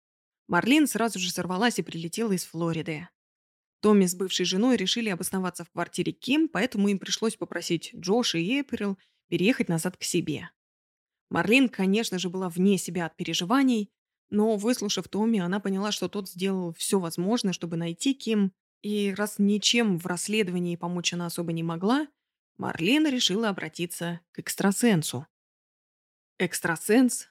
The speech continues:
сжала в руке вещи Ким, впала в транс и начала говорить.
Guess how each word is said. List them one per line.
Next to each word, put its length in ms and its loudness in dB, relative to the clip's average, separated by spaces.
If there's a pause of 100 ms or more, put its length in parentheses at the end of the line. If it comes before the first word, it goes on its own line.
сжала 600 0
в 100 -4
руке 340 2
вещи 480 0
Ким, 420 -4 (360)
впала 260 4
в 140 -8
транс 580 -2 (220)
и 100 4
начала 360 2
говорить. 540 -4